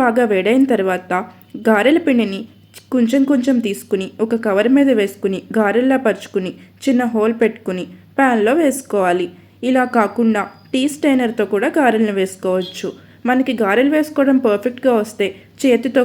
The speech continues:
కూడా వేసేసుకోవచ్చు. ఇలా గారెల్ని ఒక్కొక్కటిగా ఆయిల్లో వేసుకోవాలి. ఇలా మీడియం ఫ్లేమ్లో పెట్టుకుని గారెల్ని ఫ్రై చేసుకోవాలి. మరీ హై ఫ్లేమ్లో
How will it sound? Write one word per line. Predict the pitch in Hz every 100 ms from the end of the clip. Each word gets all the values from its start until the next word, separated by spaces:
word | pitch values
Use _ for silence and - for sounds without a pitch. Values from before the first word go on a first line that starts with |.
| 233
కూడా | 233 359
వేసేసుకోవచ్చు. | 277 262 214 - 196 185 185 - 190 - - - -
ఇలా | 240 226 - - - 233
గారెల్ని | 214 220 254 233 214 - 220
ఒక్కొక్కటిగా | 226 269 277 262 220 196 - - - 254
ఆయిల్లో | 233 208 226 370
వేసుకోవాలి. | 294 - - 202 185 185 180 - - 247
ఇలా | 240 226 - 233
మీడియం | 247 285 349 349
ఫ్లేమ్లో | 320 277 262 233
పెట్టుకుని | 196 - 226 208 - - - 254
గారెల్ని | 220 208 214 330
ఫ్రై | 359 302 294
చేసుకోవాలి. | 214 214 208 185 175 175 - - _ _ _ - 233
మరీ | 226 349
హై | 311 247 240
ఫ్లేమ్లో | 311 294